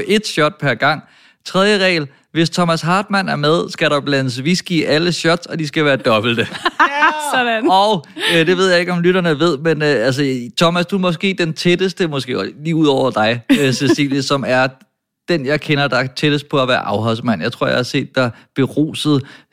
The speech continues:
Speaker 1: to gange. Øh, og der er du jo en lallende idiot. <laughs> Men det er også, det sker så sjældent, at du er ret sjov. Du bliver sådan lidt gummiagtig. Men du er også samtidig en meget, meget stor, øh, jeg tør,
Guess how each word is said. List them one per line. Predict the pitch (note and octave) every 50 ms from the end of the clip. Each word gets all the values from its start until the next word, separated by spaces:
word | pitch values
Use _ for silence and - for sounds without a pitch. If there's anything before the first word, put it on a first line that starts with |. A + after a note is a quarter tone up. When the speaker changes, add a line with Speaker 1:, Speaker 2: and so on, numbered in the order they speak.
| _ _ -
Speaker 1:
to | - F#3 D#3+ -
gange. | - G#2 F#2+ F#2 G2 G#2+ A2 G#2+ - - - _ _ - -
Øh, | - C3 A#2+ A#2+ A2+
og | A2 -
der | B2
er | B2+
du | C3+ C3+ A#2+
jo | G#2+ G#2
en | G2 G2
lallende | G2+ G#2+ A2 A#2+ C3 A#2+ A2+
idiot. | G#2 G2 G2 G#2 G2+ - - C3 - F#4 G#4+ D#4 B3+ D3 D3+ C#3 B2 - - -
<laughs> | - - - - A#3+ G#3+ - - - - - - - -
Men | D#3 D#3+ D#3+
det | E3+ E3
er | D#3+
også, | D#3+ - - F3
det | D3+ D3+
sker | C#3 - G#3+ C#4 C4 A3+ C#4
så | - - - E3+
sjældent, | - - - D3 C#3+ C#3+ D#3 D#3+
at | C#3 C3+ -
du | - C#3
er | B2 C3
ret | C3 C3+
sjov. | - - D3+ C#3+ C#3 -
Du | C#3
bliver | A#2+ B2 C#3+ C#3
sådan | C3+ D3
lidt | D3+ C3+ A#2+ C3+
gummiagtig. | - B2 A#2+ B2+ D3 D3+ C3+ A2+ A#2 A2+ - A#2+ A2+ - - - - - - D#3+ - - - - - - C3+ - E3
Men | F3+ G3+ G3+ F3+ E3+
du | D3+ - F3+ F#3
er | E3+
også | E3 F3 F3 - - -
samtidig | - - E3 D#3+ E3+ E3+ F3+ F#3+ E3+ G#2+ A#2 D3+
en | D3 C#3+ C#3 B2+ A#2 - C3+ C#3+
meget, | D3 C#3+ D3 F3 F#3
meget | E3+ D3+ D#3 E3 D#3
stor, | - - - E3+ D#3+ - -
øh, | A#2 D3 D3 C#3 A#2+ G2+ G2 G2 A2 A#2
jeg | A#2+ A#2 A2+
tør, | - C#3 C3